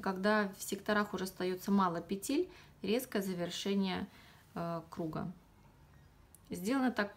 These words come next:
по-, потому, э, потому что если сразу закрывать вот эту макушку резко, то будет еще больше сборка, да? Это будет, было бы чересчур. И так у нас объемная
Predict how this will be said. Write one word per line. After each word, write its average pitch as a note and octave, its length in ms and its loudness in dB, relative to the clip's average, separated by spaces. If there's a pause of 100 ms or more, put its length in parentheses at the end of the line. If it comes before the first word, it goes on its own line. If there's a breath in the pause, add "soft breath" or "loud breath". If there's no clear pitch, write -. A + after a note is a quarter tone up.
по-, F#3+ 320 0 (200)
потому, A#3 440 0 (600 loud breath)
э, F3+ 220 -8
потому G#3 300 0
что G#3 360 -2 (880)
если G#3 340 -4
сразу G#3 320 0
закрывать G3+ 500 -4
вот - 140 -10
эту F#3+ 280 -4
макушку F#3 560 -4
резко, D4 400 0
то F#3 160 -2
будет F#3+ 260 0
еще G3+ 320 0
больше F3+ 440 -2
сборка, F3+ 600 -4 (380)
да? G#3 280 -2 (880 loud breath)
Это F3+ 160 -10
будет, E3+ 280 -6
было F3 220 -6
бы E3 120 -4
чересчур. F3+ 480 -4
И - 20 -4
так F3+ 300 -6
у D#3+ 40 -4
нас E3 220 -6
объемная D#3+ 560 -4